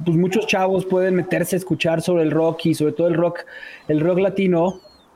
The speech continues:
eh, pues hoy tenemos la fortuna nosotros de tener enfrente de la balsa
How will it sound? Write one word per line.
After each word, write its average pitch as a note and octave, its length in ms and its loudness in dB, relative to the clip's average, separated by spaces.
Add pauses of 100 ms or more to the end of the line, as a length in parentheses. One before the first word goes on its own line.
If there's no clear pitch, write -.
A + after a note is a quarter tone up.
(160)
eh, D3+ 500 0
pues D3+ 180 0
hoy F3+ 140 2
tenemos G#3 340 0
la G3+ 100 0
fortuna F#3+ 440 0
nosotros F3 460 0
de D#3 120 2
tener D#3 320 2
enfrente F#3 480 0
de D#3+ 240 2
la C#3 140 0
balsa D#3+ 480 0